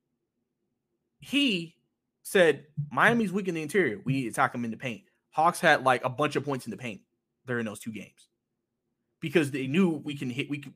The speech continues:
their weakness is the paint. Let's hit 'em in the, like, there was, like, you see, there was a plan there. They actually,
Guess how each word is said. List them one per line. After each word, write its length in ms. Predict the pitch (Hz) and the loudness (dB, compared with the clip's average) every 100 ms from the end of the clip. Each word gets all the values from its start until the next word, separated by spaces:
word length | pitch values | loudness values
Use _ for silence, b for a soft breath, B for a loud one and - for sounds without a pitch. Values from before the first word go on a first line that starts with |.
| - | -4
their 140 | 143 | -2
weakness 400 | 135 170 143 135 | -2 -4 -6 -8
is 100 | 127 | -10
the 80 | - | -12
paint. 300 | 98 143 95 _ _ _ _ | -10 -8 -10 _ _ _ _
Let's 200 | 127 135 | -8 -8
hit 180 | - 160 | -6 -6
'em 120 | 160 | -4
in 80 | 135 | -4
the, 80 | 117 | -2
like, 200 | 156 151 b b | -4 -4 b b
there 120 | - 185 | 2 4
was, 180 | 180 | 4
like, 140 | 175 180 | 2 -4
you 60 | |
see, 140 | 196 262 | -6 -2
there 300 | 226 220 185 | -2 0 0
was 100 | 170 | -2
a 40 | |
plan 1040 | - - - 131 139 147 160 160 139 120 107 | -8 -14 -6 -2 0 2 2 2 0 0 -4
there. 340 | 95 - _ _ _ _ _ | -10 -14 _ _ _ _ _
They 160 | 139 165 | -2 2
actually, 720 | 175 180 180 156 147 131 117 | 2 0 -4 -2 -2 -2 -6